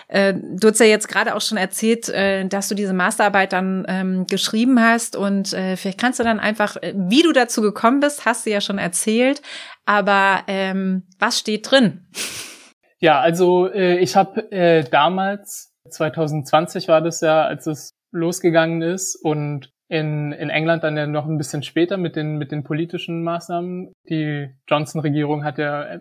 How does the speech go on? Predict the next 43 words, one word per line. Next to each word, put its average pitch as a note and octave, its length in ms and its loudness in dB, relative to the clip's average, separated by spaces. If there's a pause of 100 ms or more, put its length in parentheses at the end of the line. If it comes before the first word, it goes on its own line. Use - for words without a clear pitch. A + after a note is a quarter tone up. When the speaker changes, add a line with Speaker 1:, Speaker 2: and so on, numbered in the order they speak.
Speaker 2:
echt - 200 -16
ein D#3 120 -6
bisschen D#3 260 -6
zu F3+ 220 -8
spät F3 360 -2
auch D#3+ 280 -6
reagiert, D#3+ 640 -2 (360)
dann D3+ 180 0
aber D3+ 400 2 (280)
doch D#3+ 220 -4
einen D#3 100 -2
Lockdown D3+ 500 -2
beschlossen. E3+ 840 -6
Äh, D3 380 -6 (500)
Ende D#3 220 0
März D3 360 0
war E3 120 6
das, E3 160 -2
glaub E3 160 2
ich, D#3+ 100 -8
zweitausendzwanzig. D#3+ 1400 -4 (220)
Und D#3+ 240 0
der D3+ 100 6
war D3+ 220 8
dann D3+ 160 -2
auch D3 200 -4
ein E3 140 -6
bisschen, D3+ 480 -6 (200)
also D3 180 -6 (240)
haben D#3 180 -2
die D3+ 80 0
dann C#3+ 160 -4
mehr D3 160 4
durchgegriffen, E3 600 -2
als D3 160 -8
sie D3+ 80 -6
es - 80 -12
in D3 100 -6
Deutschland F3 380 0
zu E3 100 -8
der E3 160 -8
Zeit D#3+ 240 -10
haben. D#3+ 320 -10